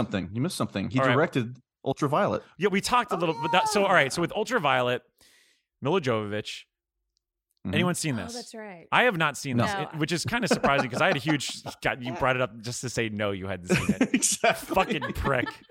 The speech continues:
Speaker 2: Just an
Speaker 1: But you know what,
Speaker 2: absolute
Speaker 1: Mike? That
Speaker 2: prick
Speaker 1: was coming
Speaker 2: move.
Speaker 1: off of, like, it was the Resident Evil time
Speaker 2: It
Speaker 1: for Mila
Speaker 2: was.
Speaker 1: Jovovich, so it was
Speaker 2: Yeah.
Speaker 1: kind of a,
Speaker 3: Mm-hmm.
Speaker 1: it was in theaters. I
Speaker 2: Yeah.
Speaker 1: mean, they were trying to push it, but,
Speaker 2: Yeah.
Speaker 1: uh,
Speaker 3: I think I
Speaker 2: It
Speaker 3: thought
Speaker 2: didn't
Speaker 3: it was
Speaker 2: work.
Speaker 3: Aeon Flux.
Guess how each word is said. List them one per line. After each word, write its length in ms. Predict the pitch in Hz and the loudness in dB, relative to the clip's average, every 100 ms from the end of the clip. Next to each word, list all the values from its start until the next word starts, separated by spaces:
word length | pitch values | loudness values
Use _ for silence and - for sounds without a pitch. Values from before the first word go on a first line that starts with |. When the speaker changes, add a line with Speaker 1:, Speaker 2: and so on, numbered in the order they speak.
| - _ | -20 _
Speaker 2:
Just 160 | 190 - | -14 -8
an 80 | 165 | 2
Speaker 1:
But 100 | 220 | 6
you 40 | |
know 100 | 247 | 8
what, 100 | 269 | 8
Speaker 2:
absolute 140 | 202 196 160 | 6 4 2
Speaker 1:
Mike? 80 | - | 2
That 60 | 165 | 6
Speaker 2:
prick 120 | 233 | 6
Speaker 1:
was 120 | 277 | 4
coming 240 | 131 208 | 4 4
Speaker 2:
move. 100 | 196 | 4
Speaker 1:
off 60 | 190 | 2
of, 100 | 160 | 2
like, 220 | 156 151 - | 4 2 2
it 40 | |
was 140 | 151 143 | 0 0
the 100 | 139 | 0
Resident 380 | 139 160 147 135 | 2 2 2 -2
Evil 400 | 135 143 107 95 - - | -2 -2 -4 -4 -10 -8
time 240 | 113 101 | -2 0
Speaker 2:
It 20 | |
Speaker 1:
for 160 | 139 123 | 2 2
Mila 140 | 107 | 0
Speaker 2:
was. 120 | 101 - | -2 -2
Speaker 1:
Jovovich, 360 | 143 95 90 | -2 -2 -6
so 140 | - 110 | -4 -2
it 20 | |
was 120 | 95 | -2
Speaker 2:
Yeah. 60 | 107 | 0
Speaker 1:
kind 180 | 127 123 | 0 2
of 80 | 104 | 2
a, 100 | 98 | 0
Speaker 3:
Mm-hmm. 120 | - | -2
Speaker 1:
it 40 | 190 | -2
was 140 | 254 | 0
in 80 | 135 | 0
theaters. 520 | 123 117 85 117 - | 0 0 -2 -10 -6
I 40 | 117 | -2
Speaker 2:
Yeah. 120 | 104 | -2
Speaker 1:
mean, 80 | 107 | -2
they 40 | |
were 60 | 107 | -6
trying 160 | - 113 | -4 -6
to 40 | |
push 260 | - 131 - | -4 -6 -8
it, 120 | 90 | -10
but, 160 | 95 98 | -8 -4
Speaker 2:
Yeah. 180 | 156 156 | -2 -2
Speaker 1:
uh, 20 | |
Speaker 3:
I 40 | 110 | -2
think 160 | 262 - | -8 -6
I 20 | |
Speaker 2:
It 40 | |
Speaker 3:
thought 40 | 208 | -2
Speaker 2:
didn't 140 | - | 0
Speaker 3:
it 40 | 226 | 2
was 120 | 208 | 0
Speaker 2:
work. 40 | 196 | -2
Speaker 3:
Aeon 220 | 190 175 | -6 -8
Flux. 540 | - 185 170 - - | -10 -10 -10 -14 -20